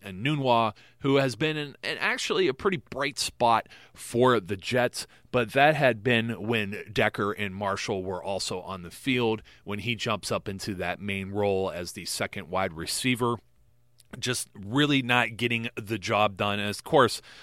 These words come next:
uh, the Seattle secondary will have a lot to do with that as well.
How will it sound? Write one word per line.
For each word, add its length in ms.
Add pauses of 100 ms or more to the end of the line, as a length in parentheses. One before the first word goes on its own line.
(240)
uh, 380
the 200
Seattle 440
secondary 640
will 420
have 200
a 40
lot 300
to 100
do 200
with 160
that 240
as 220
well. 340